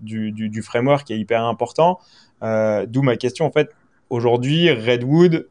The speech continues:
est-ce que c'est production ready ? Est-ce que c'est, c'est encore en bêta ?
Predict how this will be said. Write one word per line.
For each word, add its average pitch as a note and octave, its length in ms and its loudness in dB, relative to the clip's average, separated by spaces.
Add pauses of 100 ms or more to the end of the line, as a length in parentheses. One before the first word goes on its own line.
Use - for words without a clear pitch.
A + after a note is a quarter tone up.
(360)
est-ce A#2 160 -10
que C3+ 100 -2
c'est B2+ 200 0
production C#3 640 0
ready ? F3+ 760 2
Est-ce A#2+ 320 -6
que B2+ 200 4
c'est, A#2+ 640 2 (400)
c'est - 200 -2
encore C3+ 440 2
en B2+ 100 2
bêta ? D#3 1080 4